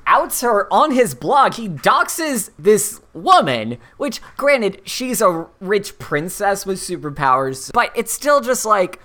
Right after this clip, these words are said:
wow, no duty of responsibility there, Mister Journalist. Like, I guess we're in the T M Z camp of that sort of stuff.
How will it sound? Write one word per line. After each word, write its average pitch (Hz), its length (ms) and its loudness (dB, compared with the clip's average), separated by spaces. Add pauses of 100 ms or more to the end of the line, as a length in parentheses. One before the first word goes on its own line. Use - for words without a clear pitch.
(140)
wow, 151 720 4 (120)
no 254 520 2 (160)
duty 247 380 -2
of 226 140 2
responsibility 226 840 2
there, 226 320 0
Mister 151 540 -6
Journalist. 180 760 -2
Like, 165 380 -2
I 147 60 -6
guess 208 280 -4
we're 196 200 0
in 190 120 -4
the 160 80 -2
T 214 380 -4
M 175 160 0
Z 202 300 -8
camp 139 380 -4
of 123 400 0 (140)
that 123 380 -2
sort 127 240 -2
of 113 80 -4
stuff. - 640 -4